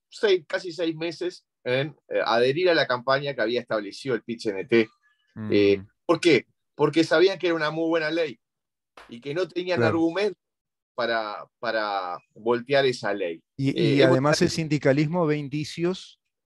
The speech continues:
Speaker 2: hay como una especie de, <laughs> de invasión territorial, pues ya que estamos en épocas bélicas,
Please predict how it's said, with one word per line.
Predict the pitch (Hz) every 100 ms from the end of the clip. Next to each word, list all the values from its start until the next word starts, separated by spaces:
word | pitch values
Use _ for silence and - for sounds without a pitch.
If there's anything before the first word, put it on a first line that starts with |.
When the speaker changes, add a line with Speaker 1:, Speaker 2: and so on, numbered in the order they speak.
| _ _ -
Speaker 2:
hay | 120
como | 120 120 117 113
una | 110
especie | 98 135 110 131
de, | 120 110 98 92 - -
<laughs> | - -
de | 151
invasión | 147 131 123 - 151 147
territorial, | 135 117 113 117 139 147
pues | 110 98
ya | 120
que |
estamos | 113 135 120 117
en |
épocas | 113 113 107 107
bélicas, | 131 123 110 104